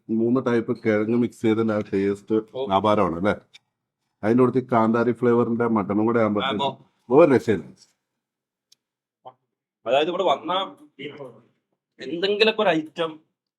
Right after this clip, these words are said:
Speaker 2: കഴിച്ചിട്ട് പോകും, കാരണം അത്രമാത്രം വിഭവങ്ങൾ രാവിലെ തന്നെ ഉണ്ട്. ഈ വാരിയല്ലാണ്ട് പിടിക്ക്. എങ്ങനെയുണ്ട് ഫുഡ്?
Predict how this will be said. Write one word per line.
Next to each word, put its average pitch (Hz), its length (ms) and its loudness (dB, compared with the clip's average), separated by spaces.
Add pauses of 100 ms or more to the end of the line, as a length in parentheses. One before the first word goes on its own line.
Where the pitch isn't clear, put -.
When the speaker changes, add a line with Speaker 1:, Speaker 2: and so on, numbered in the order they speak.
(100)
Speaker 2:
കഴിച്ചിട്ട് 135 440 0
പോകും, 113 160 -2
കാരണം 120 240 -2
അത്രമാത്രം 160 720 -4 (460)
വിഭവങ്ങൾ 135 280 0 (120)
രാവിലെ 143 420 0
തന്നെ 147 180 -4
ഉണ്ട്. 95 160 -16 (720)
ഈ - 100 -20
വാരിയല്ലാണ്ട് 139 540 0
പിടിക്ക്. 123 240 -8 (800)
എങ്ങനെയുണ്ട് 160 400 -2 (140)
ഫുഡ്? 139 240 -6